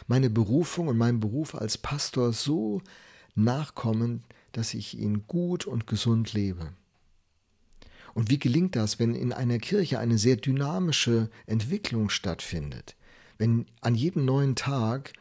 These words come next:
unzählige neue Themen auf meinen Schreibtisch kommen und ich mit Fragen und Problemen als Leiter konfrontiert werde, auf die ich nicht direkt Antwort und Perspektive habe?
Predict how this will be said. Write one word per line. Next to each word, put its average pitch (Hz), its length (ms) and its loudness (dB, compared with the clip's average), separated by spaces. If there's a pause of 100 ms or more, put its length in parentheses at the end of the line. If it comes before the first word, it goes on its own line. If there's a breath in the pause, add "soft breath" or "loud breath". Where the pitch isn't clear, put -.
(140 loud breath)
unzählige 143 600 4
neue 117 320 4
Themen 165 360 -2
auf 107 160 -2
meinen 110 180 4
Schreibtisch 107 500 -4
kommen 127 280 0
und 120 80 0
ich 117 160 -4
mit 120 160 -4
Fragen 160 580 -4
und 139 240 -6
Problemen 127 560 -2
als 113 180 -6
Leiter 127 440 -2
konfrontiert 120 800 -4
werde, 135 240 0 (320 loud breath)
auf 110 160 -4
die 143 160 0
ich 139 240 -6
nicht 170 340 0
direkt 143 320 -6
Antwort 113 640 -4 (320 soft breath)
und 110 80 -4
Perspektive 117 720 -4
habe? 87 320 -8